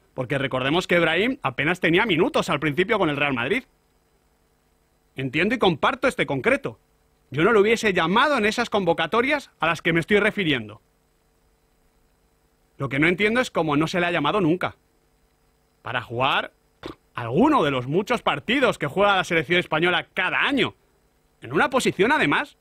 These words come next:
bueno, varias posiciones, porque Brahim puede jugar en izquierda, en derecha, por dentro,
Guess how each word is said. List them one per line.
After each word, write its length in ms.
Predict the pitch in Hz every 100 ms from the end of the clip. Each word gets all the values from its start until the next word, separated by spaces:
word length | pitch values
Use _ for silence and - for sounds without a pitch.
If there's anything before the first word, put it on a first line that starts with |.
| _
bueno, 220 | 202 262 -
varias 240 | 175 220
posiciones, 440 | - 139 123 277 175
porque 240 | 135 123
Brahim 200 | 123 151
puede 180 | 151 165
jugar 180 | 156 147
en 60 |
izquierda, 300 | 123 226 240
en 80 | 147
derecha, 300 | 143 247 180
por 160 | 127 147
dentro, 340 | 226 190 113